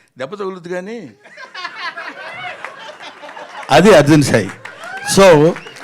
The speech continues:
ఇటువంటి అద్భుతమైనటువంటి కళాకారుల యొక్క జీవితాల గురించి చెప్పి, ఆ జీవితాల్లో ఉన్నటువంటి విషయాలన్నింటినీ, నిజంగా ఒక్కొక్కళ్ళు, ఒక్కొక్కళ్ళు అద్భుతమైనటువంటి నటన ప్రదర్శించారు.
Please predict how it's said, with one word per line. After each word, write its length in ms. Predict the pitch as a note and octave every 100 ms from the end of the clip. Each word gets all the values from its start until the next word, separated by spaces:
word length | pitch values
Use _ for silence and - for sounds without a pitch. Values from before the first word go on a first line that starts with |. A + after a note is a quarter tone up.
| -
ఇటువంటి 840 | F3+ A#3 A3+ A3+ G3 F#3+ D#3 F3 - - - - E5 - E5+ - - - B5 - - - - - - _ - - - C5 - - _ - - _ - - -
అద్భుతమైనటువంటి 880 | D3 C3+ A#3 G3+ F#3+ E3+ E3+ E3 D#3
కళాకారుల 580 | B2 C#3+ F3 E3 D#3 D#3
యొక్క 200 | C3+ B2+
జీవితాల 520 | G#2 C#3+ E3+ D3+ C#3
గురించి 560 | A#2+ A#2 G#2 - F2+ _ _ _ _ -
చెప్పి, 420 | D3 - G#3 A#3+ - _ _ _ _ _ -
ఆ 120 | B2+
జీవితాల్లో 640 | A2+ B2+ E3+ F3 D#3+ D#3 D3+
ఉన్నటువంటి 760 | C#3+ C#3 C3+ B2+ C3+ A#2 A2 _ _ _ B2+
విషయాలన్నింటినీ, 760 | C#3 G3+ F#3+ E3 D3+ C#3 A2 -
నిజంగా 500 | G#2+ C3+ F#3 E3+ D3+
ఒక్కొక్కళ్ళు, 540 | B2+ - C#3 E3 E3+
ఒక్కొక్కళ్ళు 560 | D3 - C#3 D3+ C3 - - - -
అద్భుతమైనటువంటి 960 | A#2+ A#2+ G3 G3 F3+ F3 D3 D3 D3 C3
నటన 220 | A#2 C#3
ప్రదర్శించారు. 760 | C3 A2+ A#2 A2+ G#2 G#2 G2